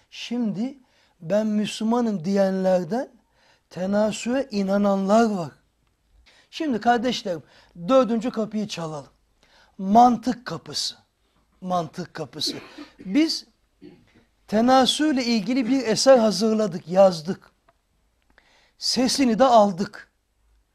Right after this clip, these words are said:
Ama bir türlü montajını yapmaya fırsat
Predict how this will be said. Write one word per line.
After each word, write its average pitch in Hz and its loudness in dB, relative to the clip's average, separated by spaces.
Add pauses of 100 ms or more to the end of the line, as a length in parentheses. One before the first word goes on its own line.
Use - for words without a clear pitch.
(420)
Ama 240 0
bir 262 0
türlü 196 -6 (420)
montajını 220 0
yapmaya 190 0
fırsat 233 -4